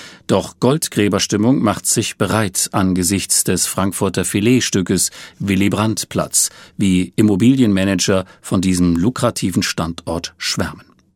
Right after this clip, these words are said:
Und ihnen gehen die Verwertungsideen auch nicht aus. Vom Schweben auf Wolken allerdings kann dabei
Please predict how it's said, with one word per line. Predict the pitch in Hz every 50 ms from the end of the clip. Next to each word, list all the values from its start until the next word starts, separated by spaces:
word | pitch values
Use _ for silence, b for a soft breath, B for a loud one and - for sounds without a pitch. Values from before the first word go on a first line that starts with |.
| _ _ _ _ _ B B B B B B B B B
Und | 131 - -
ihnen | 139 147 160 165 147 135 -
gehen | 123 120 123 127 127 117
die | 117 113 110 107 101
Verwertungsideen | - - 101 95 104 135 170 180 - 104 95 87 - - - 107 92 95 95 95 95 98 107
auch | - - 95 87 - - -
nicht | 117 113 113 - - -
aus. | - 110 98 80 - - - - - - B B B B B B B B
Vom | - - 87 85 82
Schweben | - - - - 123 117 113 135 131 131 127 120 120 -
auf | 98 92 85 - -
Wolken | 98 95 107 127 131 - 139 139
allerdings | 131 127 120 120 117 113 117 113 104 - - - -
kann | - 120 110 107 98 90
dabei | - 95 92 87 82 87 85 85 90 90